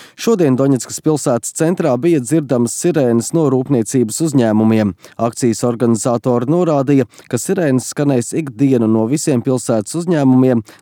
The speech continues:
līdz Doņetskā netiks atjaunota miermīlīga dzīve. Ahmetova aicinājumam sākt streiku pret separātismu pievienojās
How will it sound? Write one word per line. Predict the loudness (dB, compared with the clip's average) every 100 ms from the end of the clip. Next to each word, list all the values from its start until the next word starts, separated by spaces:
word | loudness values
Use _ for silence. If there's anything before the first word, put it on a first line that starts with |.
| -2
līdz | -2 0
Doņetskā | -2 -2 -2 -2 0 -2
netiks | -2 -6 -6
atjaunota | -4 0 2 2 0 0
miermīlīga | 0 2 2 2 0 0 0
dzīve. | 2 2 2 -2 _ -20 -16 -8
Ahmetova | -6 0 -2 0 -2 0 -2
aicinājumam | -2 0 2 2 0 -2
sākt | -4 -4 -8
streiku | -2 0 0 -4
pret | -6 -6 -4
separātismu | -4 -2 -2 -2 -2 -2 0
pievienojās | -2 0 2 2 2 0